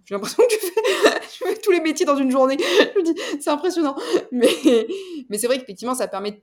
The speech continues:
pas s'ennuyer aussi, de pas tourner en rond. Euh, si c'est que de l'édito, c'est que du texte. Si c'est, t'es que de la couverture, tu ferais que de l'image. Enfin, là, au moins, t'as effectivement plein de casquettes. Alors, ça doit, par contre, te donner quand même pas mal de boulot, euh, à faire,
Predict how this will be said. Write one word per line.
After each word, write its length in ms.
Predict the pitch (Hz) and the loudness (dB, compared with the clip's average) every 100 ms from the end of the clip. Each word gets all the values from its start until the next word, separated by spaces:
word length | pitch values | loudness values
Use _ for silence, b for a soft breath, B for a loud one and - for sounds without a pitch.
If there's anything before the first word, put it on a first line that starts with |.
| _ | _
pas 120 | 202 | -8
s'ennuyer 540 | 208 202 196 202 214 202 | -6 -8 -8 -6 -4 -4
aussi, 340 | 208 - 185 _ | -6 -10 -16 _
de 60 | 185 | -14
pas 160 | 180 185 | -10 -10
tourner 240 | - 185 | -10 -8
en 140 | 180 | -6
rond. 420 | 185 202 208 202 190 | -4 -4 -6 -6 -6
Euh, 140 | 175 | -8
si 160 | 175 180 | -12 -18
c'est 80 | |
que 100 | 180 | -16
de 60 | 175 | -10
l'édito, 380 | 175 170 170 196 | -10 -10 -12 -12
c'est 100 | 175 | -12
que 80 | 165 | -18
du 100 | 165 | -12
texte. 400 | 196 214 - 202 | -10 -10 -12 -18
Si 120 | 180 | -16
c'est, 360 | 175 170 165 170 | -12 -10 -10 -14
t'es 80 | 170 | -16
que 100 | 180 | -12
de 60 | |
la 80 | 175 | -12
couverture, 360 | 170 175 175 180 | -10 -14 -12 -20
tu 100 | - | -20
ferais 120 | 165 | -20
que 140 | 170 | -20
de 60 | 165 | -16
l'image. 400 | 175 180 208 214 | -12 -10 -10 -12
Enfin, 280 | - 165 165 _ - | -18 -18 -20 _ -14
là, 140 | 180 | -12
au 40 | |
moins, 360 | 175 185 202 202 _ _ _ _ _ | -10 -10 -10 -12 _ _ _ _ _
t'as 80 | - | -12
effectivement 380 | 202 170 - 190 | -12 -14 -14 -14
plein 260 | 190 - 185 | -14 -12 -10
de 60 | |
casquettes. 320 | 180 175 247 - | -10 -4 -4 -4
Alors, 140 | 180 | -8
ça 80 | 180 | -8
doit, 120 | 185 | -10
par 220 | 185 185 | -10 -14
contre, 160 | 185 185 | -12 -12
te 40 | |
donner 160 | 175 175 | -12 -10
quand 80 | 180 | -10
même 160 | 170 170 | -12 -12
pas 80 | - | -10
mal 160 | 170 170 | -8 -8
de 80 | 170 | -12
boulot, 360 | 175 180 180 | -12 -8 -8
euh, 180 | 175 185 _ _ B B B B - - - | -10 -16 _ _ B B B B -20 -20 -12
à 60 | |
faire, 200 | - 247 | -6 -4